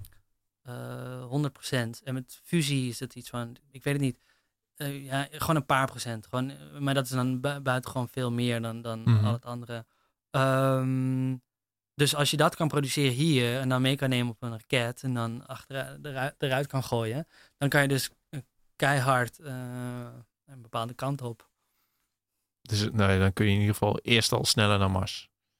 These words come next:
Speaker 1: Ja. <laughs> Ja.
Speaker 2: Is, heeft die Elon Musk nog ooit nog een keer iets vervolg gegeven aan dat, eh, binnen drie kwartier naar Australië vliegen?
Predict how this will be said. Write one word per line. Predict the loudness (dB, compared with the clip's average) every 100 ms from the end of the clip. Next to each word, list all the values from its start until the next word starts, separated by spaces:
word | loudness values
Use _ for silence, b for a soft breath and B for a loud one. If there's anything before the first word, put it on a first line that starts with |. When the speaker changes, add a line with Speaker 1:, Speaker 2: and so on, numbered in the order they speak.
| _ _ _
Speaker 1:
Ja. | 4 4 4 -2
<laughs> | 0 2 4 2 2 -2 -8 b b b _
Ja. | -6 -6 -6 _ _ _ _
Speaker 2:
Is, | 4 6
heeft | 6 4 4
die | 2 4
Elon | 4 4
Musk | 4 2
nog | 0 -2 0
ooit | 2
nog | 4
een | 4
keer | 4 4
iets | 4 0 -4
vervolg | -6 -2 4 4 4
gegeven | 4 4 4 4
aan | 2 4
dat, | 4 2 -8 _ _ _ _ _ _ _ _
eh, | 2 4 4
binnen | 4 4
drie | 4 2
kwartier | 2 6
naar | 6
Australië | 6 4 4 6 4
vliegen? | 0 -6 -8 -12